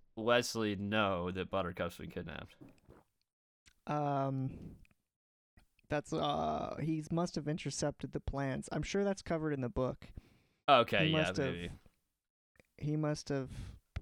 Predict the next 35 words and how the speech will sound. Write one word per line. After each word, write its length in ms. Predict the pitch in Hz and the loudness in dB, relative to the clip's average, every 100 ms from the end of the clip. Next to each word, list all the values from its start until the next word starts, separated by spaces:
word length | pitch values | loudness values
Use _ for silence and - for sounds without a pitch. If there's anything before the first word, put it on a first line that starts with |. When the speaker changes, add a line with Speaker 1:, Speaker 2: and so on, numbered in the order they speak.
| - - | -12 -8
Speaker 2:
being 240 | - 151 139 | -2 0 0
a 60 | |
pirate, 520 | - - 139 131 131 - | -2 -2 -2 0 -2 -2
there 120 | 135 | -2
must 240 | 131 131 139 | -2 -2 -4
have 80 | |
been 200 | 131 127 - | -4 -6 -4
plans 540 | - 127 123 123 123 | -4 -2 -2 -2 -2
mailed 460 | 131 123 117 117 127 | -2 0 0 0 -2
over 300 | - 147 143 - - | -2 -2 -6 -8 -6
Speaker 1:
Maybe, 360 | 151 143 147 | 4 6 8
yeah, 60 | 156 | 6
Speaker 2:
water. 220 | 143 127 | 8 8
Speaker 1:
maybe 260 | 120 143 165 | 8 4 4
he 140 | 156 | 4
knows, 680 | 151 123 123 117 110 - - - | 4 6 6 4 0 -6 -12 0
uh, 540 | 113 107 104 101 98 95 - - | 4 4 4 4 2 -2 -8 0
oh, 80 | 131 | 4
I 120 | 185 | 6
guess, 360 | 233 240 - - _ _ _ - | 4 0 -6 -18 _ _ _ -4
I 60 | |
was 80 | 131 | 0
gonna 100 | 143 | 0
say 140 | 139 | 0
maybe 260 | 127 131 139 | 2 2 2
he 140 | 139 | 0
knows 420 | 127 120 120 110 107 | 0 0 0 -2 -4
Vizzini, 580 | 104 98 110 98 90 | -6 -2 -2 -2 -4
but 240 | 87 92 90 | -4 -6 -6
Vizzini 380 | 98 101 101 87 | -8 -6 -6 -6
doesn't 240 | 90 - | -8 -8
seem 160 | - 73 | -12 -10
to 80 | |
know 160 | 78 80 | -10 -8
him, 300 | - - - | -10 -12 -14